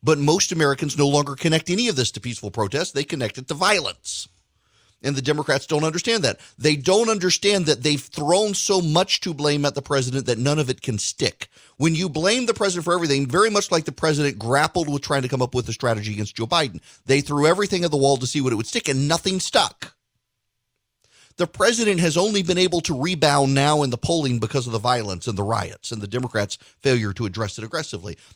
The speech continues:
If the election were held today, the president would win. I've, go back to the Pew poll. Don't believe me. Go look at the Pew polling on what issues Americans care about.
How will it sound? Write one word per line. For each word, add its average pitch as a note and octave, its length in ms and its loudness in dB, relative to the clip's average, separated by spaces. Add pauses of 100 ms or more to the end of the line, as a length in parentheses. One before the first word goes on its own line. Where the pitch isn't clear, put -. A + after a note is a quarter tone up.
If C3 140 -2
the D3+ 120 -2
election D3+ 380 -2
were D#3+ 100 -2
held C#3 180 0
today, B2 240 -2
the A#2 100 -8
president A#2 480 -2
would A#2 140 -4
win. B2 260 -2
I've, C3+ 380 -2
go F#3 140 2
back F3 280 -2
to E3+ 100 -6
the C#3+ 100 -8
Pew D#3 180 -8
poll. F2 160 -6
Don't B2+ 180 -2
believe F3+ 260 -6
me. B2+ 280 -4 (260)
Go D#3 140 2
look G3 180 0
at F#3 80 -4
the E3 60 -14
Pew D#3+ 160 -4
polling D#2+ 420 -4 (720)
on G#2 140 2
what B2+ 140 4
issues C3+ 300 -2
Americans A2 400 -2
care G2+ 140 -4
about. E2 260 -8